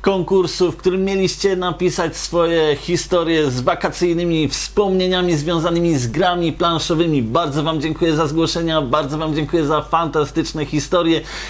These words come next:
Tak jak mówiłem, ja nie mam wpływu na to, kto wygrał. Moi współgracze, którzy na co dzień ogrywają ze mną planszówki i między innymi których wrażenia też przedstawiam w moich filmach,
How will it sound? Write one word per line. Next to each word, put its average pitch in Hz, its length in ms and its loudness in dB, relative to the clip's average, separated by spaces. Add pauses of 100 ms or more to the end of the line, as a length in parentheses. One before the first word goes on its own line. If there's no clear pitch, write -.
Tak 185 140 2
jak 180 160 2
mówiłem, 123 760 0
ja 117 380 0
nie 185 100 0
mam 180 140 0
wpływu 175 380 0
na 170 160 -2
to, 143 180 0
kto 185 340 0
wygrał. 170 600 2
Moi 165 420 0
współgracze, 165 760 0
którzy 151 280 -4
na 160 220 0
co 165 160 -4
dzień 151 260 -2
ogrywają 156 560 2
ze 156 120 0
mną 156 200 -2
planszówki 160 840 0
i 160 360 4
między 165 320 0
innymi 160 360 0
których 156 440 2
wrażenia 165 540 0
też 120 200 -4
przedstawiam 175 760 -2
w - 20 -2
moich 180 280 0
filmach, 196 400 0